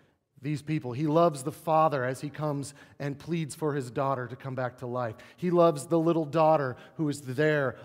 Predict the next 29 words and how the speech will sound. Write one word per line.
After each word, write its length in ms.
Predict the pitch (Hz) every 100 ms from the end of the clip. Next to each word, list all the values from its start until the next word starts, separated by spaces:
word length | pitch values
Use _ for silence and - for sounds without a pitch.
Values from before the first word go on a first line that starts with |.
| -
on 240 | 147 151
the 80 | 143
bed, 540 | 113 151 143 123 104
not 320 | 131 139 143 123
breathing. 520 | 135 143 123 110 104 - -
And 140 | 151
he 80 | 165
loves 320 | 156 156 131
the 100 | 156
woman 420 | 143 151 156 135
who 120 | 123 147
for 140 | 147
twelve 540 | - - 185 180 175
years 320 | 147 165 170 147
of 100 | 120
her 120 | 160
life 600 | 143 139 135 117 - - _ _ _ _ _ _ _ _
has 180 | - 143
been 220 | 120 131
suffering. 640 | - - - 135 135 101 95 _ _ _ _ _ _ _ _ _ -
The 80 | 135
compassion 680 | 151 143 147 160 160 147
is 160 | 127 110
here. 300 | 127 107 98 _ _ _ _ _ _ _ _ -
He 100 | 175
says, 280 | 185 170 - - -
"Take 320 | 202 202 208
courage," 500 | - 196 175 120 - -
meaning, 300 | 170 180 165